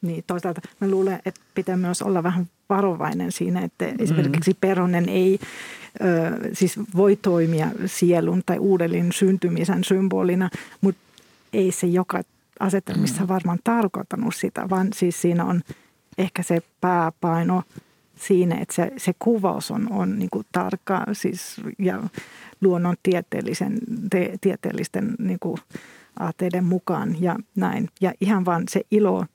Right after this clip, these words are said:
Speaker 1: tutkia ja kuvata ja kuvata niinku tarkasti ja kauniisti on ehkä se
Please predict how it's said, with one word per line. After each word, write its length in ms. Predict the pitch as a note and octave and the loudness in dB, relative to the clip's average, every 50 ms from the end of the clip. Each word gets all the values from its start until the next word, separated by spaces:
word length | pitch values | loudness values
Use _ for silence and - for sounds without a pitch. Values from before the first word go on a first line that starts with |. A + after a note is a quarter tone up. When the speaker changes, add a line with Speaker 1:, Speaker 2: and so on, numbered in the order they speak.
| - | -2
Speaker 1:
tutkia 480 | - G#3 G3+ - - - - - F#3 F3+ - | 0 0 0 -2 -8 -16 -10 -4 -4 -2 -2
ja 80 | F3 - | -2 -2
kuvata 540 | - G#3+ G#3+ F#3 F#3 F#3 - - - F#3 F3+ - _ - | 0 0 0 0 0 -4 -4 -4 -4 -4 -4 -6 _ -2
ja 200 | F3+ E3+ - - - _ _ _ _ _ _ _ _ _ _ _ _ _ _ - - - - - _ _ - G3+ G3+ - F#3+ - | -2 -2 -2 -4 -8 _ _ _ _ _ _ _ _ _ _ _ _ _ _ -14 -10 -10 -10 -12 _ _ -20 -18 -14 -14 -8 -2
kuvata 400 | - A3+ F#3+ G3 F#3 - G3 F#3 | 0 2 2 2 0 0 0 0
niinku 340 | G3 F#3+ F#3 - F3+ F#3+ A3 _ _ _ - | 0 0 -2 -2 -2 -6 -8 _ _ _ -2
tarkasti 600 | - G3+ F#3+ F3+ F#3 - G3+ G3 - - - F3+ | 0 0 0 0 0 -2 -6 -6 -6 -4 -2 0
ja 100 | F#3 F#3 - | 0 0 0
kauniisti 640 | - F3 F3+ F#3 F3+ F3+ F#3+ F#3+ - - - G#3 - - - - - - - - - - | 2 2 4 4 4 2 0 0 -2 -4 -6 -6 -6 -8 -10 -18 -18 -20 -20 -20 -10 -4
on 160 | - F#3 E3 | -2 -2 -2
ehkä 220 | F3 - - F#3 | -2 -4 -6 -8
se 100 | - - | -8 -8